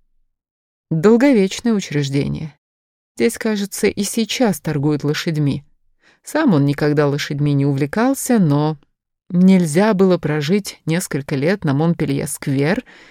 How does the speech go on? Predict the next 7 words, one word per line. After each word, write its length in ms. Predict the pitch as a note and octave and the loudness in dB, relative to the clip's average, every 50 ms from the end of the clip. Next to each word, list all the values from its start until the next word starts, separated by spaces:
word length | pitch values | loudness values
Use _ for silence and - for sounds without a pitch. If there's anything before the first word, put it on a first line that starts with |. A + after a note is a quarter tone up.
| _ _ _ _ _ _ | _ _ _ _ _ _
и 160 | _ - D#3 D3+ | _ -4 -2 0
не 180 | D3+ D3 D3 | 0 0 0
знать 380 | C#3 C3 D3 D3+ F#3 G#3 G3+ - | 0 0 2 2 2 0 0 -2
в 100 | E3 C#3+ | -2 0
лицо 440 | D3 D3+ D3 - - - G#3+ A#3+ A#3+ | 0 -2 -2 -4 0 4 4 4 4
завсегдатаев 840 | A3 A3 - - - F#3+ D#3+ D#3 E3+ G3+ A3+ - - A3+ A3+ - - | 4 0 0 0 -2 0 2 2 2 2 2 2 2 2 2 0 0
Теттерсола. 760 | - C#4 C4+ A#3 - C3+ C3 - - - C4+ C4+ - - F3 | 0 2 2 2 0 -4 -6 -6 -8 -6 -6 -6 -6 -8 -10